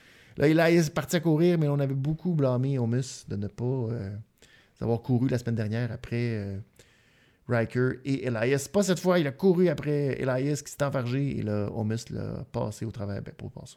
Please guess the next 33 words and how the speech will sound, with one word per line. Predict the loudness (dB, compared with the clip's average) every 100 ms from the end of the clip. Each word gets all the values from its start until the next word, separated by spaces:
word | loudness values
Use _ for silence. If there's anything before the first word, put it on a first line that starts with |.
| -10
Il | -2
l'a | 0
rentré | 0 0 0 0 0
contre | -2 -4 -4 -4 -4
les | -4 -4 -4 -4
panneaux | -4 -2 -4 -6
L | -6
E | -4
D | -4 -6 -10 _ _ _
sous | -20 -6 -4 -4
l'écran | -4 -4 -2 -2
géant. | -2 -2 -4 -6 -12 _ _ _ _ _ _ _ _ _ -6
Alors, | -4 -4
ça |
ressemble | -4 -6 -6
à |
ça. | -8 -16 -20 _ _ _ _ _ _
C'est, | -10 -6 -2 -2 -2
on, | -4 -4 -8
c'est, | -8 -10
c'est, | -8 -12
c'est, | -12 -14 -14
ouais. | -14 _
On | -6
va | -2
en | 0
aura | 2 2
un | 2
autre | 2 2
match | 0 -2
la |
semaine | -4 -2
prochaine. | -2 0 -2 -2